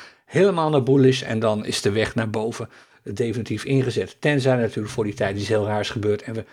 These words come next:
door deze supportlijnen aan de onderkant heen zakken. Maar die kans is niet zo heel groot, want weet niet of je het hebt meegekregen, er wordt ongelooflijk veel aandacht besteed, ook in Amerika, wat toch wat dat betreft een beetje een leidend land is, eh, op T V,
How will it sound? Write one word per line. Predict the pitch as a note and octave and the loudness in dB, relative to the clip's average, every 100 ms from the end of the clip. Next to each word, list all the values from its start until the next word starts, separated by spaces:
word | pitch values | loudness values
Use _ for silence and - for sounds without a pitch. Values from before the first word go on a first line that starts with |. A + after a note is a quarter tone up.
| - _ | -20 _
door | - G#2 F3+ G3 | -6 2 6 6
deze | D3 C#3 B2+ | 8 4 4
supportlijnen | B2 B2+ B2 A#2+ A2 A2 A2 | -2 2 4 4 2 0 -2
aan | A#2 | -4
de | A#2+ | -4
onderkant | D#3+ B2 - B2 G#2+ - - _ | 2 2 2 0 -2 -6 -20 _
heen | - A#2 G#2+ G2+ | -4 -2 -2 -4
zakken. | F#2+ A2 - G2 | -2 -2 -2 -4
Maar | G2 G2+ | -2 -2
die | G2 D3 | -4 0
kans | - A#3 - | 2 2 2
is | D#3+ | -2
niet | D#3 | 0
zo | B2 | 0
heel | A#2+ | 0
groot, | A2+ G2+ F#2 | -2 -4 -4
want | G#2+ G#2 - _ _ _ - | -8 -8 -14 _ _ _ -6
weet | |
niet | A#2 B2+ | -4 0
of | |
je | - | 0
het | C#3 | 4
hebt | D#3 | 2
meegekregen, | C3+ - C#3+ C#3 - | 2 4 4 4 2
er | |
wordt | A#2+ A#2 | 2 0
ongelooflijk | C3 C#3 C#3+ C#3+ | 0 4 4 2
veel | - - C#3 | -4 -4 -2
aandacht | D3 C#3+ | 0 -2
besteed, | C#3 - C#3+ C#3 - - | -4 0 0 0 -2 4
ook | F#3+ | 4
in | D#3 | 4
Amerika, | B2 D3+ E3+ - D3+ D3 | 2 2 0 2 4 4
wat | C#3 - | 0 -4
toch | B2 - | -8 -8
wat | A#2 | -6
dat | A2+ | -4
betreft | A2+ A2 | -4 -8
een | A#2 | -2
beetje | G#2 A2 | 0 0
een | G#2+ | 2
leidend | A#2+ C#3+ A2+ | 4 4 4
land | A2+ D3+ - | 4 4 2
is, | E3+ - - - - | -2 -4 -16 -16 -6
eh, | D3 C#3 | 0 2
op | - D#3 | 2 -2
T | - D3+ | 4 6
V, | D#3+ G3+ G#3 | 8 8 8